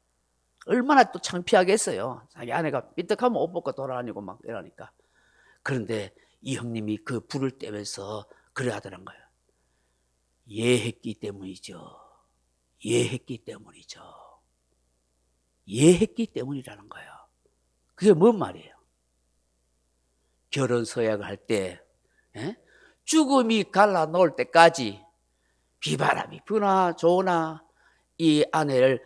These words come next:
사랑하겠느니요? 예했다는 거예요. 예했다는 거예요.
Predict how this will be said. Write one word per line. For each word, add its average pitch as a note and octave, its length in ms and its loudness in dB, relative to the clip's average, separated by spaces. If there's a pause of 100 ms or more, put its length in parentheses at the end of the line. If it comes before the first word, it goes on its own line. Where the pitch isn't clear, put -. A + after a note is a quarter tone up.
사랑하겠느니요? A3 1500 4 (540)
예했다는 A3+ 760 8
거예요. - 200 -14
예했다는 - 640 -20
거예요. - 140 -20